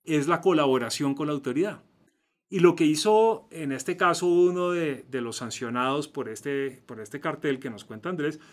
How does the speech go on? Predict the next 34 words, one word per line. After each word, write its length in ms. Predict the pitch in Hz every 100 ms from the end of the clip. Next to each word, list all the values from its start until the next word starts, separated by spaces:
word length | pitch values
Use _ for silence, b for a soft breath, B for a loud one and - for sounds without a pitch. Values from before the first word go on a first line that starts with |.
| b
fue 200 | - 147
precisamente 580 | 143 165 156 156 180 - - _
todo 480 | 202 185 175 240 -
lo 220 | 170 170
opuesto 800 | 127 120 180 165 160 165 190 214
a 160 | - 151
colaborar 540 | 165 135 120 117 120
con 140 | 113 165
la 80 | 160
Secretaría 600 | 143 131 113 110 117 131
de 80 | 151
la 160 | 98
can. 320 | - 247 - - _ _ _ _
Fue 220 | - 165
decir 300 | 160 175 156
que 100 | 156
esto 220 | 143 147
no 80 | 135
está 240 | 120 104
bien, 320 | 127 190 190
fue 140 | 180 156
decir 180 | 139 131
que 80 |
eso 160 | 147 143
no 100 | 123
se 100 | 135
vale 320 | 147 170 170
y 60 | 160
que 100 | 151
no 140 | 127
le 80 | 127
admito 320 | 131 139 147
ni 140 | 147 143
media. 360 | 147 113 87